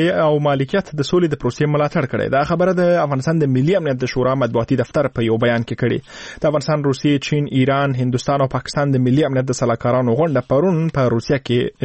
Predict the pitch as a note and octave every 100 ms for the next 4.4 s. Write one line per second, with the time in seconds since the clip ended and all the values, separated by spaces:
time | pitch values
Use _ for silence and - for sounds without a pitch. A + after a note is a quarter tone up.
0 | A#2+ A2+ G#2 A2 G#2+ G2 F#2+ - - -
1 | - B2+ A#2+ C3 D3 D3+ E3+ D#3+ B2+ A#2+
2 | C3+ B2+ A#2 A#2 C#3+ B2 A2 A2 A2+ C#3
3 | D3+ C#3+ A#2 A2+ A2+ A#2+ A#2+ A#2+ C#3+ A#2+
4 | A2 - A2 A2